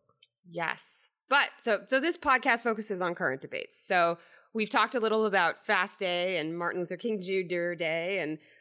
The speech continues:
those weird twists and turns, but really let's talk about a current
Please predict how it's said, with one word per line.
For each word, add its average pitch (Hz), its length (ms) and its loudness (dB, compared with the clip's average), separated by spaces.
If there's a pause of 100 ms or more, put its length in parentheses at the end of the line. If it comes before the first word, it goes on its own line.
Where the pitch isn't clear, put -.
(160)
those 202 300 2
weird 196 320 2
twists 196 280 -4
and 175 120 -10
turns, 160 340 -2
but 165 200 -4 (240)
really 262 300 0
let's 240 200 0
talk 247 160 2
about 202 180 0
a 180 40 -4
current 196 400 -2